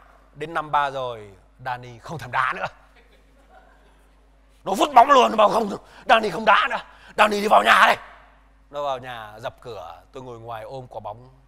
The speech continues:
suy nghĩ về con của mình. Năm đến bảy phút sau tôi bước vào phòng của nó, nó ngồi trong phòng. Tôi nhìn con tôi và nói cho con: "À, thua đâu phải là thua đâu con.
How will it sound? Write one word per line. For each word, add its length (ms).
suy 220
nghĩ 200
về 180
con 260
của 100
mình. 160
Năm 180
đến 120
bảy 120
phút 180
sau 220
tôi 140
bước 200
vào 400
phòng 260
của 100
nó, 320
nó 100
ngồi 200
trong 120
phòng. 240
Tôi 120
nhìn 220
con 220
tôi 140
và 80
nói 160
cho 120
con: 180
"À, 140
thua 360
đâu 180
phải 180
là 120
thua 280
đâu 120
con. 240